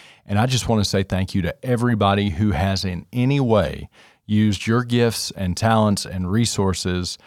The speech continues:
um, to serve the body of Christ and to,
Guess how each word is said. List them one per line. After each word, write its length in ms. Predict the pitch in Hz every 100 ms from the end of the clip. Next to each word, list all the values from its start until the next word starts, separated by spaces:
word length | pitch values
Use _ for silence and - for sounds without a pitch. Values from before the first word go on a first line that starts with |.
| - _ _ -
um, 520 | 101 92 87 82 - _ _ _ -
to 120 | 110
serve 520 | - - 120 120 117
the 80 | 107
body 380 | 98 98 104 98
of 160 | 87
Christ 600 | - 95 85 82 76 - -
and 360 | 98 95 92 -
to, 440 | - 98 92 87